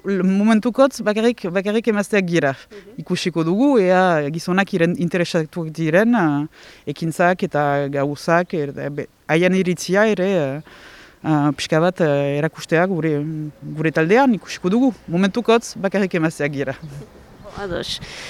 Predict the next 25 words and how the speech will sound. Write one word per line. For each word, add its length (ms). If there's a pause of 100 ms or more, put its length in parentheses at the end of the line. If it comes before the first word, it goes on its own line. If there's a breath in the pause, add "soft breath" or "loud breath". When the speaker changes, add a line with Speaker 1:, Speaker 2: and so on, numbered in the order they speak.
(180 loud breath)
Speaker 2:
Deialdia 640
hor 140
da. 120 (100)
Eta 300 (680)
gero, 260 (120)
beraz, 300
azkainen 520
kokatua 460
izanki, 720
eh, 480 (440 loud breath)
feminismoa 640
azkaineren, 580
eh, 300
erdigunean, 760
eh, 560 (100)
ezaitz-, 520
ezartzeko 560
gogoarekin 720
ziste, 340
eh, 460
zer 200
erran 240
nahi 160
du 120
horrek? 300